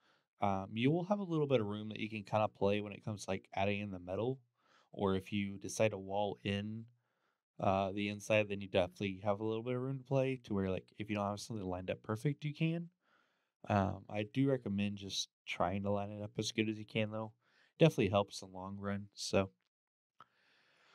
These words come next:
oops. Um, so right now we're sitting at zero feet in this sense.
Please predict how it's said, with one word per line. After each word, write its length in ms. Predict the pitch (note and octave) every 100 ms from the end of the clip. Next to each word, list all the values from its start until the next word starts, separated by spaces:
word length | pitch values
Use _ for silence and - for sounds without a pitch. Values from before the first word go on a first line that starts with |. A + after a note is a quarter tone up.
| - - - - _ _ _ _ _ - _ _ _ _ _ _ _ _ _
oops. 380 | F#2 - - - -
Um, 520 | - A#2+ G#2 - - - _ _ _ _ _ _ _ _ _ _ _ _ -
so 440 | - B2+ A2+ A2
right 200 | A2+ C#3
now 200 | D3 C#3+
we're 120 | C3+
sitting 320 | A#2 - B2+
at 160 | A2+ - - _ _ _ B2
zero 480 | B2 B2+ C3 B2 A#2+ -
feet 320 | B2+ A#2+ A2+ -
in 200 | A#2 A2
this 180 | G#2+
sense. 680 | - - A2 A2 A#2 - -